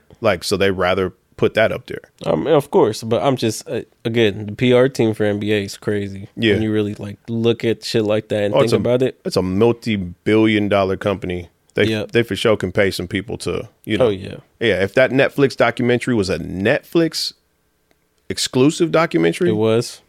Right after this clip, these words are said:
Speaker 1: It was?
Speaker 2: It was.
Speaker 1: Really?
Speaker 2: Yes, what I'm saying.
Speaker 1: Ooh, that's different. See, I thought it was, like, just some shit that was made,
Speaker 2: Nah, it
Speaker 1: and
Speaker 2: was,
Speaker 1: they probably paid Netflix
Speaker 2: it was
Speaker 1: to,
Speaker 2: that
Speaker 1: like,
Speaker 2: whole,
Speaker 1: "Yo, bury
Speaker 2: it was
Speaker 1: that."
Speaker 2: that whole, um, like, the Netflix series, like, The Untold Stories.
Speaker 1: Okay.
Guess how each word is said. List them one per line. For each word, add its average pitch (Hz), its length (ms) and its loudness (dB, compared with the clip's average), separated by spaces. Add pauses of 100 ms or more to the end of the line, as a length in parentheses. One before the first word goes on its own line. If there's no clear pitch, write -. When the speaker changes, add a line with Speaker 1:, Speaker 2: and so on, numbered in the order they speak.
(140)
Speaker 1:
It 104 140 2
was? 151 460 2
Speaker 2:
It 110 120 -8
was. 123 460 2
Speaker 1:
Really? 95 720 0
Speaker 2:
Yes, 110 220 -10
what 110 80 -4
I'm 113 80 -6
saying. 135 440 2
Speaker 1:
Ooh, 80 880 -6
that's 98 200 -2
different. 98 420 -2
See, 95 160 0
I 92 80 4
thought 107 180 2
it 95 60 2
was, 90 120 -4
like, 90 160 0
just - 220 -4
some 85 140 -6
shit - 280 -2
that 90 100 -2
was - 140 -10
made, 101 560 2
Speaker 2:
Nah, 139 420 0
it - 20 4
Speaker 1:
and 143 80 6
Speaker 2:
was, 131 80 2
Speaker 1:
they 98 160 2
probably 92 320 -2
paid 95 320 0
Netflix 92 320 -2
Speaker 2:
it 117 40 2
was 120 120 0
Speaker 1:
to, 120 60 2
Speaker 2:
that 117 80 4
Speaker 1:
like, 123 60 2
Speaker 2:
whole, 127 100 4
Speaker 1:
"Yo, 131 140 2
bury - 200 2
Speaker 2:
it - 20 8
was 131 120 2
Speaker 1:
that." 131 80 4
Speaker 2:
that 139 80 2
whole, 143 260 2
um, 127 260 4
like, 120 200 0 (160)
the 107 420 -4
Netflix 113 480 -2
series, 113 340 -4
like, 104 160 -6
The - 160 -8
Untold 113 500 -2
Stories. 107 520 -6
Speaker 1:
Okay. 113 400 2